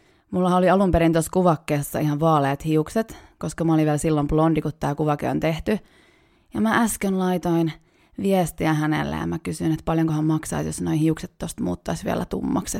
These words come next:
kun just värjäsin. Niin Satu oli muokannut ne ja, ja sanoi, että ei maksa mitään. Pakko sanoa, että mä arvostan ihan hirveästi ihmisiä, jotka vastaa tosi nopeasti ja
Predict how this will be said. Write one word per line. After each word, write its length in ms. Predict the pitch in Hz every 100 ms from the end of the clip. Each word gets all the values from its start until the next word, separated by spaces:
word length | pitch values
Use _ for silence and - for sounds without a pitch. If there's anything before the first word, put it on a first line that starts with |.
| -
kun 140 | - - -
just 220 | 202 -
värjäsin. 500 | - - - 185 202
Niin 160 | - 185 _ _ _ _ _ _ _ _
Satu 340 | - 233 233
oli 160 | 226 208
muokannut 640 | 202 196 190 175 170 170
ne 220 | 170 165
ja, 160 | 165 156 - _ _ _ -
ja 60 |
sanoi, 340 | 160 185 180 160
että 220 | 160 131
ei 80 | 143
maksa 300 | 143 - 165
mitään. 600 | 156 156 156 107 120 156 - _ _ _ _ _ _ _ _ _
Pakko 320 | - 202 -
sanoa, 260 | 196 196 190
että 100 | 175
mä 100 | 180
arvostan 580 | 180 190 165 160 156 151
ihan 140 | 156
hirveästi 540 | 160 165 143 139 139 -
ihmisiä, 360 | 160 156 151 139
jotka 240 | - 151
vastaa 400 | 151 143 135 117
tosi 200 | 143 147
nopeasti 720 | 147 147 - 131 147 - 131
ja 160 | 120